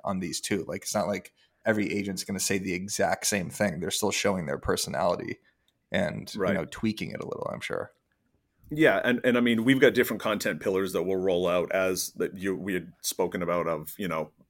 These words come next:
Speaker 2: just different articles that we're breaking down into kind of an easier way to understand form in a short form, uh, content with a good hook, a good interest piece, a call to action. Um, but no, I mean, for the most part, it's, uh,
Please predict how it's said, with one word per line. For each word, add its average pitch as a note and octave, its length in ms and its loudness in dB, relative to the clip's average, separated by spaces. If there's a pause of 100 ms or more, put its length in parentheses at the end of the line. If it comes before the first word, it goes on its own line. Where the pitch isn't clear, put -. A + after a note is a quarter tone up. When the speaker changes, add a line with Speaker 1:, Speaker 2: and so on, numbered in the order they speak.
Speaker 2:
just - 300 -4
different A#2 280 4
articles G2+ 440 2
that F2+ 120 2
we're F#2 100 -2
breaking F#2 340 -4
down E2+ 320 -4
into E2 160 -6
kind F2 220 -6
of D#2+ 80 -6
an F2 100 -6
easier F2 320 -6
way E2+ 160 -2
to E2 100 -4
understand E2+ 500 -6
form E2 360 -6
in D#2 80 -10
a D#2 60 -8
short - 320 -6
form, D#2+ 360 -8 (160)
uh, B1 180 -4
content E2 340 -10
with - 100 -14
a F2 40 -12
good F#2 160 -2
hook, F#2 260 -4
a F#2 40 -8
good F2 180 -6
interest F2 340 -10
piece, E2+ 240 -8
a - 40 -10
call E2 200 -6
to E2 60 -4
action. E2 440 -6 (460)
Um, F#2+ 480 -4
but G#2 340 2
no, B2 240 6
I B2 60 4
mean, A2+ 160 2
for - 100 -2
the A#2 100 4
most A#2 260 4
part, G2+ 280 6
it's, - 220 0
uh, F#2 260 4